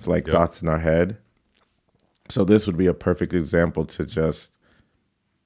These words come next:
Speaker 1: bring something up that we may be thinking about. And most, most wives would probably appreciate that you even bring something like this.
Speaker 2: <laughs> Right.
Speaker 1: Uh, well, in my case, because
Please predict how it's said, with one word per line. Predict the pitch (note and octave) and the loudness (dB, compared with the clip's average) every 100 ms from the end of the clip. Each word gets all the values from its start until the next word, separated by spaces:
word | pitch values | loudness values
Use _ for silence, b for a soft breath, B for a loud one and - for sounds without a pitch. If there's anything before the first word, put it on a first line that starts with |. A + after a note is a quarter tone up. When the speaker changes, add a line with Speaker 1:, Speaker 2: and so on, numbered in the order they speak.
| _ - | _ -12
Speaker 1:
bring | - F#2+ F2+ | 2 2 2
something | - F2+ D#2+ - - | 2 0 0 -4 0
up | E2 - | -2 0
that | E2 | -2
we | E2 | 0
may | D#2+ D#2 | 0 0
be | D2+ D2+ | -2 -4
thinking | D#2+ D#2 - | -4 -8 -8
about. | E2 F2+ F2+ - | -6 -2 -2 -2
And | F2 F2+ | -2 2
most, | F2+ G2 F#2+ - - - | 6 6 4 -10 -20 -2
most | G2+ G#2+ G#2+ F2+ | 6 6 6 2
wives | E2+ E2 D#2 | 2 2 0
would | D2 | -10
probably | - E2+ D#2+ E2 | 0 0 2 -2
appreciate | - F2 E2 E2 E2 | -2 -4 -2 -4 -2
that | E2+ D#2+ | -4 -4
you | E2+ | -2
even | E2 C#2 C#2+ D2+ _ _ _ - - | -2 -4 -8 -12 _ _ _ -20 0
bring | G2+ G2 | 2 4
something | G#2+ A2 G#2+ A2+ A2+ | 4 2 4 0 2
like | A#2 A2+ | 2 2
this. | A#2 A#2+ A#2+ _ | 4 4 2 _
Speaker 2:
<laughs> | _ - E2+ - | _ -16 -16 -8
Right. | D2+ | 2
Speaker 1:
Uh, | F#2 E2+ | 6 6
well, | F#2 G2 | 8 8
in | F#2 | 10
my | F#2+ G#2 | 8 8
case, | G#2 G2 F2 - | 8 4 4 2
because | E2 E2+ E2 D2+ | 2 4 4 0